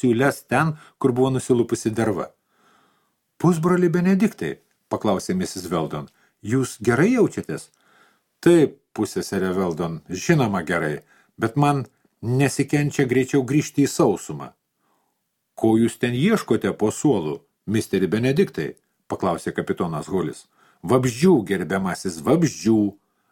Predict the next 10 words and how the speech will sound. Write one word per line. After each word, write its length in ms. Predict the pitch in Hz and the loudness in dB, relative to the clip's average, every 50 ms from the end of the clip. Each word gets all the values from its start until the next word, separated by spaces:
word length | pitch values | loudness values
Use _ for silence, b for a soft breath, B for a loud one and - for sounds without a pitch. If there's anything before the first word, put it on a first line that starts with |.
| _ - | _ -6
atsakė 440 | 92 87 - - 95 82 - - - | -6 -4 -2 -2 -4 -4 -4 -4 -4
pusbrolis 500 | - 110 95 78 92 87 85 80 78 73 | -4 -4 -2 -2 -2 -2 -2 -2 -4 -6
Benediktas. 600 | 95 92 90 87 80 85 80 - - - - - _ _ _ _ | -4 -4 -2 -2 -4 -4 -6 -8 -10 -14 -14 -16 _ _ _ _
"Ko 200 | - - 226 214 | 4 6 6 6
aš 80 | 147 120 | 6 4
galiu 180 | 123 139 127 123 | 4 4 4 6
ieškoti, 460 | 120 117 107 - - 165 156 - 120 | 4 2 2 2 0 0 2 2 2
jei 160 | 113 113 113 | 2 2 0
ne 100 | 117 113 | 0 0
vabzdžių?" 560 | 110 117 113 110 107 - - - 92 78 67 | 0 0 0 -2 -4 -6 -6 -4 -4 -4 -6